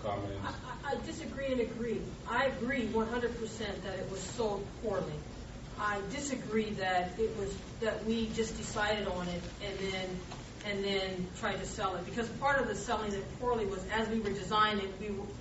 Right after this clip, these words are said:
Speaker 2: the D O D with State Department people were flying around Africa asking about, "What do you think about this concept?" And the, the, the slides would change at every stop based on input.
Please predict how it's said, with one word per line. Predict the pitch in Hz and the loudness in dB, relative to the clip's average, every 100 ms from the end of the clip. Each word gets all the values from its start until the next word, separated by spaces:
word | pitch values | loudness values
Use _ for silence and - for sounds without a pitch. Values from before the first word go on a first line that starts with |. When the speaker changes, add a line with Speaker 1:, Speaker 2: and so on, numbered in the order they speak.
| - - | -10 -2
Speaker 2:
the | 220 196 180 | 0 0 0
D | 233 233 | 4 6
O | 220 | 6
D | 220 214 208 | 4 0 4
with | 240 233 | 4 4
State | - 208 | 0 0
Department | - - 185 185 - | -2 -4 -4 -4 -4
people | 196 180 | -6 -6
were | 185 180 185 | -4 -4 -2
flying | 226 226 226 220 | 2 4 4 4
around | 208 202 202 - | 4 2 2 0
Africa | 196 - 185 - 160 - - - - - - | -2 -2 -4 -6 -6 -6 -8 -10 -10 -10 0
asking | 214 262 - 226 196 | 4 6 4 0 0
about, | 185 185 185 196 | 2 4 4 6
"What | 220 | 6
do | 220 | 4
you | |
think | 214 202 | 2 0
about | 190 190 185 | 2 0 0
this | - - | -4 -2
concept?" | 220 - 196 - | 0 0 -4 -4
And | 214 | -2
the, | 196 190 - - - | 0 -2 -6 -8 -2
the, | 202 202 | 0 2
the | 214 | 0
slides | - 247 269 254 233 | 0 2 2 2 0
would | 196 - | -2 -4
change | - 285 262 214 | -2 0 0 2
at | 202 | 0
every | 226 214 202 | 0 0 -2
stop | - 240 240 - - - | -2 4 6 4 2 2
based | 214 214 | 4 4
on | 202 202 | 2 2
input. | 269 285 226 196 | 2 2 0 0